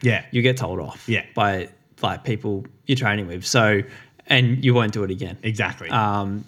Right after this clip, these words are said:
Speaker 2: so it's, you do learn pretty quick. And if you don't,
Speaker 1: Yeah, if
Speaker 2: you,
Speaker 1: you
Speaker 2: you
Speaker 1: don't,
Speaker 2: probably
Speaker 1: you
Speaker 2: won't be welcome to come
Speaker 1: Yeah, you
Speaker 2: into
Speaker 1: won't
Speaker 2: the
Speaker 1: be welcome
Speaker 2: group.
Speaker 1: back.
Speaker 2: So that, that's what kind of, yeah, anyone that will kind of create that competitiveness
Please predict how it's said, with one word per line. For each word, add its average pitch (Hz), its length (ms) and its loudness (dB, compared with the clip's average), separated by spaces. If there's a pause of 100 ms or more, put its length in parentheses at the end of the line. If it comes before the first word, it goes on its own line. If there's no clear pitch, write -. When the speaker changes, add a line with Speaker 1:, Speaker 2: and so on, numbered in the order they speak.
Speaker 2:
so 139 220 4
it's, 135 380 6
you 143 100 8
do 147 240 10
learn 131 160 8
pretty 127 160 4
quick. 120 240 4
And 117 100 0
if 113 80 -2
you 120 60 0
don't, 110 380 2 (640)
Speaker 1:
Yeah, 143 100 6
if 143 80 8
Speaker 2:
you, 135 60 6
Speaker 1:
you 127 40 6
Speaker 2:
you 147 60 8
Speaker 1:
don't, 139 100 6
Speaker 2:
probably 143 180 8
Speaker 1:
you 123 60 8
Speaker 2:
won't 120 180 6
be 120 140 4
welcome 107 400 0
to - 80 -10
come 110 140 -4
Speaker 1:
Yeah, 139 80 4
you 123 60 6
Speaker 2:
into 123 60 4
Speaker 1:
won't 135 120 4
Speaker 2:
the 123 60 4
Speaker 1:
be 113 60 2
welcome 113 260 2
Speaker 2:
group. 104 120 0
Speaker 1:
back. 101 160 0 (200)
Speaker 2:
So - 40 -8
that, 147 160 4
that's 143 220 4
what 143 160 6
kind 131 240 8
of, 113 280 0 (560)
yeah, 123 300 4
anyone 135 300 6
that 127 80 4
will 131 240 6
kind 123 200 2
of 123 100 -2
create 127 200 -2
that - 420 -8
competitiveness 139 680 0